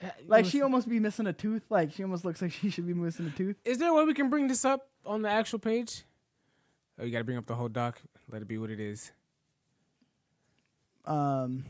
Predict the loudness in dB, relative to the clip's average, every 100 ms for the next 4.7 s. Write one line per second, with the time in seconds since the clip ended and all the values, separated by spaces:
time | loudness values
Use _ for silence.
0 | -16 -10 -8 -4 -4 -2 -2 0 0 0
1 | -2 -2 0 0 -2 0 0 2 0 2
2 | 8 10 10 8 4 6 8 10 12 12
3 | 12 10 10 6 4 4 2 2 2 4
4 | 2 2 2 2 0 -4